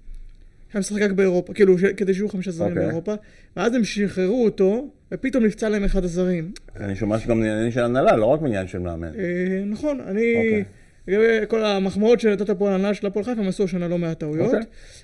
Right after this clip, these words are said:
Speaker 1: אה, אבל, אבל, אבל אם אנחנו נחזור לדרוקר, הוא כבר שלוש קבוצות לא כל כך מצליח.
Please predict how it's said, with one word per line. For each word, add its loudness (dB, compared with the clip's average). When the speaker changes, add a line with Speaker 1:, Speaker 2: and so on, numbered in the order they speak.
Speaker 1:
אה, 0
אבל, -2
אבל, -2
אבל -2
אם 2
אנחנו 4
נחזור 0
לדרוקר, 0
הוא -10
כבר -4
שלוש -2
קבוצות -4
לא -2
כל -6
כך -6
מצליח. -6